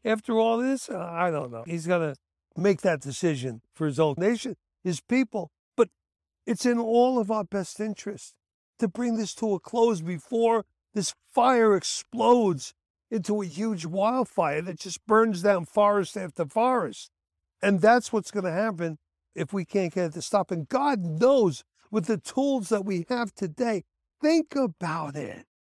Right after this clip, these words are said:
There's no excuse. The leaders of the world today,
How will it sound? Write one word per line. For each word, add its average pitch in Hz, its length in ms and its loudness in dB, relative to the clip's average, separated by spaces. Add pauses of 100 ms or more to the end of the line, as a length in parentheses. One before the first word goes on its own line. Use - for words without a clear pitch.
(460)
There's 269 240 0
no 262 260 2
excuse. - 1120 -4 (460)
The 220 140 6
leaders 220 800 0
of 180 300 -2
the 180 80 2
world 190 600 -2
today, 160 800 -4